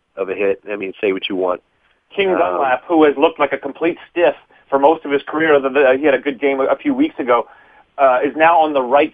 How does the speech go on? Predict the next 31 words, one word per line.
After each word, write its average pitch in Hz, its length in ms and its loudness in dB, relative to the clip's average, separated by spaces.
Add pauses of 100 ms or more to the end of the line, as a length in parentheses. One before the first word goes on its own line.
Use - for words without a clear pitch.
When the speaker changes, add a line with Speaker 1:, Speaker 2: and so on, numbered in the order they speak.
(120)
Speaker 2:
side. 160 300 2
That's, - 160 0 (800)
that's 269 180 -2
night 311 240 4
and 185 120 -4
day. 190 280 4
You 226 100 -4
don't 302 160 -2
just 262 180 -10
grab 262 280 2
these 165 180 -8
guys 139 180 2
and 139 100 -8
go, 147 120 2
"Oh, - 40 2
you're 196 120 2
on 185 60 2
the 170 80 -4
right 175 220 2
side, 156 160 0
left 165 260 0
side." 104 260 2 (500)
They're, 226 140 2 (140)
all 208 200 6
your 254 140 0
footwork, 180 320 2
everything's 220 360 -2
changed. 175 500 -2
It's 135 120 -4
like - 120 2
asking, 196 500 -4